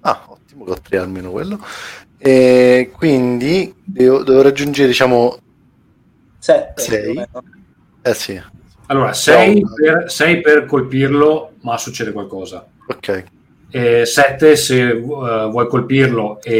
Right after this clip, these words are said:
Speaker 3: eh, è il successo pieno, otto se vuoi anche un incremento.
Speaker 1: Otto è, è, è decisamente oltre ogni meravigliosa aspirazione in questo momento.
Speaker 3: Ok.
Speaker 1: E, <laughs> diciamo che tiro, quindi
Speaker 3: Quindi hai tre di base più,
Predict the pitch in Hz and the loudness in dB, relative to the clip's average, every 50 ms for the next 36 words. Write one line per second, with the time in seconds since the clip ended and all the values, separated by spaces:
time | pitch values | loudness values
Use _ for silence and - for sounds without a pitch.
0 | 107 98 - - - - 101 98 98 98 95 92 92 92 95 95 95 - - - | -2 -2 -6 -10 -14 -12 -10 -8 -8 -6 -6 -8 -8 -8 -8 -8 -8 -10 -10 -8
1 | - 117 - - 147 - 151 143 143 143 156 156 165 180 - - - 143 151 151 | -6 -4 -2 -4 -2 2 2 2 4 4 2 2 0 0 -2 -2 0 2 2 2
2 | 147 - 165 151 - 147 135 127 127 123 113 120 - - 123 123 117 110 117 120 | 2 2 0 2 2 2 2 4 4 4 2 2 0 -2 -2 -4 -4 -4 -4 -4
3 | 110 107 104 98 98 - 113 113 113 113 _ _ _ _ _ - - 110 110 - | -4 -4 -6 -8 -8 -6 -6 -6 -6 -8 _ _ _ _ _ -6 -6 -6 -6 -6
4 | - - 101 98 101 - - 117 113 107 101 110 107 101 - _ _ - 107 101 | -12 -16 -10 -8 -8 -6 -6 -6 -6 -4 -4 -4 -6 -6 -8 _ _ -20 -20 -14
5 | 101 104 101 101 101 101 107 107 110 110 107 - 110 107 104 101 - - - 104 | -10 -10 -8 -8 -6 -6 -4 -4 -4 -6 -6 -4 -2 -2 -2 -2 -4 -4 -4 -2
6 | 104 104 104 101 101 101 101 101 101 98 98 95 - - - - - - 107 107 | -2 -2 -4 -6 -6 -6 -6 -6 -6 -8 -8 -10 -12 -18 -20 -20 -20 -20 -20 -18
7 | 107 107 107 107 104 107 107 107 107 104 107 104 110 101 101 98 - - - 104 | -16 -16 -14 -12 -10 -6 -4 -4 -4 -4 -2 -2 -4 -4 -4 -8 -12 -12 -10 -8
8 | 104 104 - - 110 104 98 92 - - 101 - - 156 135 117 110 107 - - | -8 -6 -4 -4 -4 -6 -6 -8 -12 -14 -8 -4 -2 -2 0 -2 -4 -6 -8 -12
9 | - - - - - 127 - - - - - - - - - _ _ _ 156 151 | -14 -16 -16 -14 -12 -6 -4 -4 -4 -4 -6 -8 -12 -12 -16 _ _ _ 2 4
10 | 135 - - - - 147 120 - - - - - - - - - - _ _ _ | 4 4 4 2 4 4 4 2 0 -6 -10 -10 -10 -10 -12 -14 -18 _ _ _
11 | 123 127 147 143 139 135 123 120 113 - - _ - 117 117 117 113 117 117 117 | -2 2 2 4 4 4 2 2 0 -2 -8 _ -6 -2 0 2 4 4 6 6
12 | 117 117 117 113 110 - - 123 117 117 117 165 160 147 131 - - - 160 165 | 6 6 6 4 4 0 -2 -2 -2 0 2 2 4 4 4 2 2 2 2 4
13 | 170 165 147 143 147 156 160 156 165 180 175 175 - 156 143 131 120 113 | 4 4 4 4 6 6 4 2 0 -2 -4 -2 0 0 0 0 0 -2